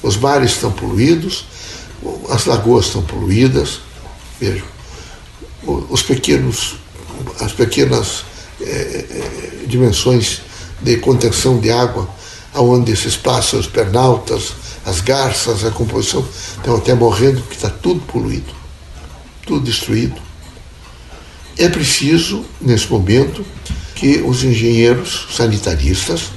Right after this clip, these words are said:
os médicos, imediatamente se põem a serviço pra pensar numa estrutura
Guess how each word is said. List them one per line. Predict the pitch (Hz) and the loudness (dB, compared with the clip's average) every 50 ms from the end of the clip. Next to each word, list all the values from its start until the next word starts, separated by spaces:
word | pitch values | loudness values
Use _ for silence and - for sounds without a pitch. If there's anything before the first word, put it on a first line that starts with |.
| - - - - - - | -14 -14 -14 -12 -10 -6
os | - 82 | -4 -2
médicos, | 82 87 110 110 117 123 120 131 131 - - 151 - - - - - - - - | 0 2 4 6 6 4 4 0 -2 -2 -2 -2 -4 -4 -6 -12 -16 -16 -12 -6
imediatamente | - 143 147 156 156 143 131 190 190 180 | -4 -2 0 2 2 4 4 4 4 4
se | - - 135 | 4 2 0
põem | - - 151 147 131 | 2 2 2 2 2
a | 117 | 2
serviço | 98 - - 104 80 73 87 143 165 160 - 214 190 - - - - - - - - - - - | 0 -2 -2 -2 0 0 0 0 0 0 -2 -4 -8 -10 -14 -16 -16 -14 -14 -16 -16 -16 -6 0
pra | - 143 | 0 2
pensar | 131 - 156 139 - - - 127 120 123 131 - - - - - - - - - - - - - - - | 2 2 2 2 2 2 2 2 2 2 0 -2 -4 -10 -16 -18 -20 -20 -18 -18 -18 -18 -18 -18 -10 -4
numa | - 139 143 143 147 - | -2 0 0 0 0 2
estrutura | 190 180 175 175 - - 170 160 147 135 - - - 196 202 208 214 196 208 208 208 202 - | 2 2 2 2 0 -2 0 -2 -2 -2 -4 -2 2 2 4 4 4 2 2 0 0 -2 -6